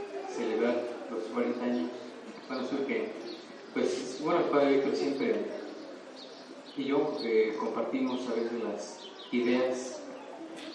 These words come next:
que, que tenemos no solamente en la parroquia, sino también, pues, otras, otras ideas para poder, pues, continuar con este crecimiento pastoral y también humano.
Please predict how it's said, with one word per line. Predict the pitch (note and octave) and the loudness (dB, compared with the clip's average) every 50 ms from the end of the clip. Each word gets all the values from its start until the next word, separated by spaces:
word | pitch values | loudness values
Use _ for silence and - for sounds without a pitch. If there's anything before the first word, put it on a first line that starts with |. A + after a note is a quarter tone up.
| - - - - | -12 -10 -6 -2
que, | A#2+ A#2 A2+ A2 A2+ A2 A2 A2 A2+ - A#2 A#2 - | 0 0 2 2 2 2 2 0 0 -2 -2 0 0
que | B2 A#2+ A#2 A#2 A#2 | 2 4 4 4 4
tenemos | A#2+ B2 C3 C3 C3+ C3+ C3+ - | 2 2 2 2 2 0 0 0
no | C3 C3 B2 - | -2 -4 -4 -2
solamente | C3+ C3 C3 B2+ B2+ B2+ B2 | -2 0 0 2 2 2 2
en | A#2+ B2 | 2 4
la | - | 4
parroquia, | D3+ E3+ F3 - - - | 4 4 4 2 2 0
sino | C4 A#3+ - | 0 0 0
también, | A#2+ A#2 - - C4 - - - - - - - - - - - - - - - | 0 0 0 0 0 0 0 0 -2 -4 -8 -10 -10 -12 -12 -12 -12 -12 -8 -4
pues, | B3 - | -2 0
otras, | C4+ C4+ - - - G#3 - - - - - - - - - - - - - - - - - - - - - - - | 0 2 2 4 4 4 2 2 -2 -4 -6 -10 -10 -12 -12 -14 -14 -16 -16 -18 -16 -16 -14 -14 -14 -16 -16 -8 2
otras | D3 D3 D3 D3+ - - - | 4 6 6 8 8 6 8
ideas | D3+ D#3 D3+ | 8 8 8
para | - D3+ D3+ C3+ B2+ B2+ | 8 6 4 4 4 4
poder, | B2+ B2+ B2+ C3+ C3+ - - - | 2 2 2 4 4 2 2 2
pues, | A#2+ - - - - | 0 -2 -2 -2 -2
continuar | B2 A#2+ A#2 B2 B2 C3+ C#3+ C#3 - | -2 -2 0 2 4 4 4 4 4
con | - A#2+ B2 | 2 2 0
este | B2 - - - A#2+ F2+ - - - - - | 0 -2 -4 -4 -2 -2 -2 -4 -4 -6 -4
crecimiento | - A#2+ B2 - C#3+ C#3+ D3 C#3+ C#3+ - D3+ D#3 D#3 - - - - - - - - - - - - - - - - - - - - - - - - - - - - - | -2 0 0 2 2 2 4 4 4 2 2 0 0 -2 -4 -6 -6 -6 -6 -6 -6 -6 -8 -8 -10 -12 -12 -12 -14 -16 -18 -16 -14 -14 -14 -14 -14 -16 -14 -8 -4 0
pastoral | - B2 A#2 - - C3+ C#3 C#3+ D3+ - - - - - - - - - - - - - - - | 2 4 4 4 2 4 4 6 6 6 4 2 -2 -6 -6 -8 -8 -12 -14 -14 -12 -10 -6 -4
y | A#2+ A2+ A2+ A2+ | -4 -4 -2 -2
también | A#2+ A#2 B2 C3+ C3+ C3 | 0 2 2 2 4 4
humano. | C3 - - F3+ F3+ - | 2 2 2 2 2 0